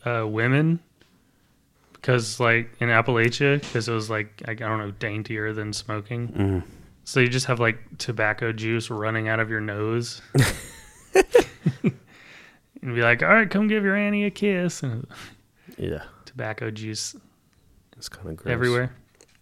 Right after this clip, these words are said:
Speaker 1: There are
Speaker 2: Kinda gross.
Speaker 1: competitions you can do to see who can pack the most snuff in their nose. I think they're in Germany.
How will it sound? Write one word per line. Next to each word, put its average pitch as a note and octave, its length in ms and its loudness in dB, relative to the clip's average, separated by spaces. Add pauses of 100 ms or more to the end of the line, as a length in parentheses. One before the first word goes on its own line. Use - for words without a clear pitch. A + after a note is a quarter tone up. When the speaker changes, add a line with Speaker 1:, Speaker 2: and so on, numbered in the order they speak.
(680)
Speaker 1:
There D3 120 8
are B2+ 60 10
Speaker 2:
Kinda A2+ 100 10
gross. G3 120 10
Speaker 1:
competitions A#2+ 960 4
you C3 180 -2
can A#2+ 160 0
do A2+ 320 0 (800)
to A#2+ 100 -4
see B2+ 220 4
who B2+ 140 6
can A#2+ 220 0
pack - 440 -4
the B2 60 -2
most A#2 360 2
snuff A2+ 420 -2
in A#2+ 160 0
their A2 140 0
nose. G#2+ 640 -4 (2500)
I - 60 -20
think C3 200 2
they're C3+ 140 8
in A2 160 4
Germany. A2 520 -2